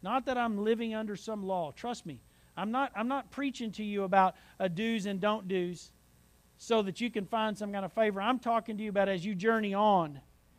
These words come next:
growing closer and closer to Him, living more and more in that presence of Him, and the things that that presence is going to do in your life and the benefit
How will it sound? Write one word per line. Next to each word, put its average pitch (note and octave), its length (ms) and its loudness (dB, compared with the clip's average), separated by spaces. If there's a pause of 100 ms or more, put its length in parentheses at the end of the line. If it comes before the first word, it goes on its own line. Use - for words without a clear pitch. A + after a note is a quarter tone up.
(960)
growing G#3+ 360 8
closer A#3+ 460 4
and G#3+ 140 -2
closer A3 420 0
to F#3 160 -8
Him, D#3+ 460 -4 (540)
living G#3 360 8
more A#3 320 8
and A3 140 2
more A3 260 6
in G#3 140 0
that G3+ 240 0
presence G#3 460 -2
of F#3 100 -8
Him, F3 460 -6 (420)
and G3 180 2
the F3 60 -4
things A#3+ 420 4
that G#3 220 4
that A3 240 8
presence G#3 500 0
is F3+ 140 -4
going G#3 240 -4
to F3+ 100 -6
do G3+ 220 -2
in G#3 80 -2
your G3+ 140 -4
life F#3+ 420 2
and F#3+ 160 -2
the F3+ 60 0
benefit F#3 760 2